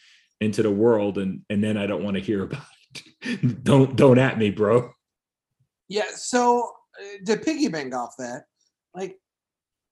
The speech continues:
Speaker 2: now I'm gonna sound like an angry old man. Like, I think part of the reason that,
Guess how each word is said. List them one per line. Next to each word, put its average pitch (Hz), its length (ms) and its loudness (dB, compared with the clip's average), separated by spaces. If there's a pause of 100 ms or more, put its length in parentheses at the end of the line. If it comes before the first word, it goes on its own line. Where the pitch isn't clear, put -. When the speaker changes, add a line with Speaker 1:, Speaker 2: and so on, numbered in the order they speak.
(840)
Speaker 2:
now 180 340 -2
I'm 226 220 2
gonna 143 160 -8
sound 127 280 -8
like 123 180 -10
an 127 100 -12
angry 120 340 -10
old 117 200 -10
man. 113 380 -18 (1120)
Like, 185 300 -14 (580)
I 180 140 -2
think 262 580 -12
part 269 280 -2
of 277 60 -4
the 240 80 -2
reason 208 680 -4
that, 160 280 -4